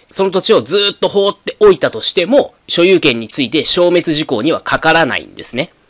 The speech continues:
つまり、放っておいても、所有権が勝手に消滅するっていうことはありません。ただ、勘違いしてほしくないのは、ここからなんですね。ここからの解説です。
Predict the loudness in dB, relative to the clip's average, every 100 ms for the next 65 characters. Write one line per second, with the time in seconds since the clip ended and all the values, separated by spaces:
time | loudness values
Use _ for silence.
0 | _ _ _ -4 2 4 2 0 2 4
1 | 4 4 4 4 2 -2 -2 -4 _ _
2 | -2 0 0 0 -2 -2 -4 0 0 0
3 | 0 0 0 -2 -2 -2 -2 -4 -2 2
4 | 2 2 _ -2 0 0 -2 -4 -8 -8
5 | _ _ _ _ _ _ -2 2 4 2
6 | -2 -18 _ 0 2 2 2 2 2 -2
7 | -4 -2 -2 0 0 -2 -2 -6 0 2
8 | 2 0 -6 -8 -6 -4 -2 0 0 -4
9 | -6 -6 -12 -12 -12